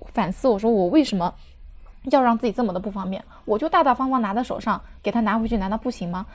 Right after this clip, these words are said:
难道来月经它是一种疾病吗？就是我内心有，有这个声音开始告诉自己，不要把月经当作是一件很羞耻的事情。然后我就刻意训练自己，首先是我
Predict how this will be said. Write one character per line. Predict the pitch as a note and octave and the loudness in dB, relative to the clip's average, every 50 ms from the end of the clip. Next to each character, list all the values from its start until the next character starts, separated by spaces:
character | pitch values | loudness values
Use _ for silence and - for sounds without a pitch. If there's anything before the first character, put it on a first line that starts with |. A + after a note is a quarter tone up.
| - - - - | -20 -20 -6 -2
难 | G#3 A3 A#3+ | 0 2 4
道 | C#4 C4 A3+ F#3+ - - - - - | 6 6 6 6 4 0 -10 -12 -4
来 | G3 G3+ G3+ A#3+ | 0 0 2 4
月 | B3+ A#3+ | 4 2
经 | A3+ - A3+ A3+ | 2 2 0 0
它 | A#3 - - A#3+ | 0 -2 -4 -6
是 | - - A#3+ | -4 -2 -2
一 | A3 G#3+ | -2 0
种 | A3 F#3 E3 F3 | -2 -2 -4 -6
疾 | - - - | -10 -10 -8
病 | E3 - G#3+ G#3 | -2 0 0 0
吗？ | F#3+ E3+ F3 G3+ - - - - - - - - - - - - - - - - - - - - | 0 -2 -6 -10 -14 -20 -20 -20 -20 -20 -20 -20 -20 -20 -20 -18 -18 -18 -18 -18 -18 -18 -6 -4
就 | - D4+ | -2 2
是 | D4+ | 4
我 | B3+ G#3 F#3 | 4 4 6
内 | F#3 A#3+ C4+ | 6 4 4
心 | A3+ G#3+ A3 - - - - - - | 4 2 0 0 -4 -14 -14 -8 -2
有， | G3+ F#3+ G3 E3 | 2 4 4 6
有 | E3 F#3+ F3 D#3 | 6 4 4 4
这 | B3 | 4
个 | A#3+ B3 | 4 2
声 | A#3+ - A3+ | 2 2 0
音 | A3 G#3+ | 0 0
开 | - A#3+ | 0 -4
始 | A3+ - | -4 -2
告 | - A3+ G#3+ | 0 0 -2
诉 | G3 - F#3 | 0 -2 -6
自 | - - F3 | -6 -6 -8
己， | - - - - - - - - - - - - - - - - - - | -8 -10 -14 -16 -20 -20 -20 -20 -20 -20 -20 -20 -20 -20 -20 -20 -6 2
不 | - | 6
要 | A3+ D#4 D#4+ | 6 6 6
把 | D#4+ - - - - | 4 2 -4 -4 -2
月 | - A3+ A3 G3 | 2 2 2 2
经 | G3+ G3 F#3+ | 2 0 0
当 | G3+ F#3+ F#3+ | 0 0 0
作 | G3 F#3 | 0 -2
是 | F3+ - F#3+ | -2 -2 -2
一 | E3+ D#3+ | -4 -2
件 | - E3+ E3 | -2 -4 -4
很 | E3+ F#3 D#3+ | -2 -4 -6
羞 | D#3 - F#3 | -4 -4 -6
耻 | F3+ - - - | -6 -6 -8 -12
的 | - | -14
事 | - - - | -12 -12 -14
情。 | - - - - - - - - - - - | -12 -12 -14 -14 -14 -16 -18 -18 -20 -14 -2
然 | - - B3+ | 0 4 6
后 | A#3+ | 6
我 | G3+ | 6
就 | G3+ G#3 | 4 2
刻 | G3 - - C#4 | 0 4 4 6
意 | A#3 A3 | 6 6
训 | G#3 - A#3+ G#3+ | 4 2 2 2
练 | G3 F3+ E3 | 2 2 -2
自 | - D#3+ | -4 -6
己， | - - F3 - - - - - - - - | -8 -8 -10 -12 -12 -16 -18 -18 -18 -14 -2
首 | - G3 F#3 | 0 0 2
先 | G3 A#3 A#3+ | 4 2 2
是 | B3+ B3+ A#3 G#3+ - - - - - | 2 2 0 0 0 0 -6 -14 -6
我 | - F3+ F3 E3 C#3+ - | 0 0 2 2 0 -2